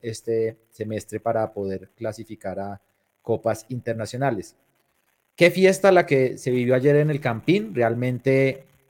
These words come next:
Eh, para destacar el ambiente que s-, que se vivió en el estadio, un horario perfecto, el mejor, en mi opinión, el mejor horario, y con un ambiente realmente ideal, las tribunas bri-, vibrando, con una victoria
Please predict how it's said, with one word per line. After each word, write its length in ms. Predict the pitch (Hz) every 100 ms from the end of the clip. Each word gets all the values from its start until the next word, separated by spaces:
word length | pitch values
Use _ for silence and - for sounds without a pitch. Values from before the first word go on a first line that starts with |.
| -
Eh, 420 | 113 110 104 98 _ _ _ _ _
para 240 | 123 123 123
destacar 520 | 113 - 113 127 156
el 120 | 156
ambiente 400 | 139 120 123 127
que 60 | 135
s-, 200 | 123 -
que 140 | 123
se 80 | 117
vivió 220 | 110 107
en 60 | 107
el 100 | 117
estadio, 480 | 120 139 156 165 170
un 220 | 131 120
horario 500 | 120 123 123 131 131 -
perfecto, 720 | 113 - 156 - 165 170 - _ _ _ _ _
el 160 | 127
mejor, 380 | 123 120 120 135
en 80 | 151
mi 100 | 151
opinión, 280 | 147 120 147
el 80 | 160
mejor 180 | 123 113
horario, 500 | 123 139 156 180 202 _ _ _ _ _
y 120 | -
con 160 | 123 123
un 80 | 123
ambiente 420 | 131 139 143 147
realmente 680 | 147 127 117 120 120 135 139
ideal, 640 | 147 120 107 117 139 143 - _ _ -
las 160 | 120
tribunas 400 | - 113 110 117
bri-, 200 | 117 113 -
vibrando, 720 | 117 113 135 147 139 139 135
con 100 | 117
una 160 | 110
victoria 920 | 117 117 _ 117 107 113 117 120 117